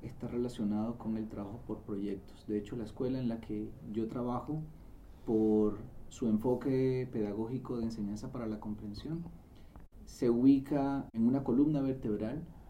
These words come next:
que es el trabajo por proyectos que, eh, son nombrados proyectos de síntesis. Tú has sido galardonado el año pasado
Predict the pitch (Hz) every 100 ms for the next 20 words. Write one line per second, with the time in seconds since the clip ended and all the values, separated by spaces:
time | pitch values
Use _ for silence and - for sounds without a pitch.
0 | - 113 107 104 104 104 - - 120 110
1 | 110 101 104 110 - 110 104 101 - 101
2 | 120 127 131 147 151 - - - - 135
3 | - - - - - - 110 107 104 -
4 | - 123 127 131 117 123 - 110 101 -
5 | 117 101 - 131 107 101 92 95 - -
6 | - - - - - 175 180 196 185 180
7 | 170 135 117 120 123 131 156 - - 131
8 | 117 117 143 143 127 107 113